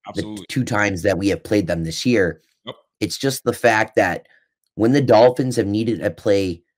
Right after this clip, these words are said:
Speaker 2: the most out of their two top ten wide receivers,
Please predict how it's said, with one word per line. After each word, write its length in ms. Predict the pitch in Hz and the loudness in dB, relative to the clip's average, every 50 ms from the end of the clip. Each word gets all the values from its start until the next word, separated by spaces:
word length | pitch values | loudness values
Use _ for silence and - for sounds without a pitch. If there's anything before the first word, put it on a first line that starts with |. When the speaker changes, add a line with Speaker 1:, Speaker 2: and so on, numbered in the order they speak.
| _ _ _ _ _ _ _ _ _ _ _ _ _ _ - | _ _ _ _ _ _ _ _ _ _ _ _ _ _ -4
Speaker 2:
the 100 | 95 107 | -4 -2
most 460 | 95 92 92 104 131 143 - - - - | 0 2 2 2 2 0 -2 -8 -4 0
out 220 | 107 107 110 110 | 2 4 4 4
of 240 | 110 104 92 - - | 4 2 0 -4 -2
their 180 | - 104 98 | 0 0 0
two 220 | 95 - - 120 113 | 0 -2 -6 -6 -4
top 260 | - 120 104 107 - | -2 -2 -2 -2 -2
ten 200 | - - 101 98 | -2 -4 -2 -2
wide 200 | 92 95 98 87 | 0 0 0 0
receivers, 580 | 82 80 - 101 104 107 120 135 175 - - | -2 -4 -4 -2 -2 -2 -2 -4 -6 -10 -16